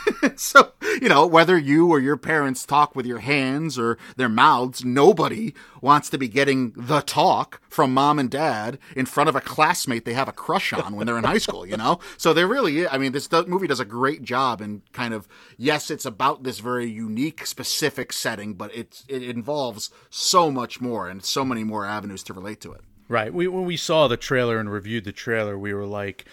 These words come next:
Speaker 2: "All right, dramatically, this movie's gonna work." I mean, it just makes so much sense
Speaker 1: Right.
Speaker 2: in terms of story structure. And yet, I th-, I was really glad to see that the comedy came through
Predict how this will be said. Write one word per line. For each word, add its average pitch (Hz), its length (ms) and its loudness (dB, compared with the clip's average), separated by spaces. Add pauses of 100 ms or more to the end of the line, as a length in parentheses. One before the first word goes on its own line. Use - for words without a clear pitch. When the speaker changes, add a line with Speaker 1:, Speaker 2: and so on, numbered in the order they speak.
(100)
Speaker 2:
"All 160 80 -2
right, 147 160 0
dramatically, 113 1160 -2 (340)
this 139 240 -4
movie's 123 340 0
gonna 151 380 4
work." 123 440 4
I 110 40 -6
mean, 110 160 -4
it 107 100 -6
just - 220 -10
makes 123 260 -4
so 120 200 -6
much 110 200 -6
sense 123 280 -2
Speaker 1:
Right. 101 200 0 (200)
Speaker 2:
in 117 80 -10
terms 117 340 -6
of 107 100 -10
story 117 360 -4
structure. 117 840 -4 (300)
And 120 160 -4
yet, 131 500 4 (560)
I 131 120 2
th-, - 260 -14
I 151 180 8
was 151 240 -2
really 143 320 2
glad 127 540 2
to 120 120 -8
see 127 320 -4
that 117 180 -2
the 117 60 -6
comedy 131 520 -2
came 107 320 -6
through 101 540 -4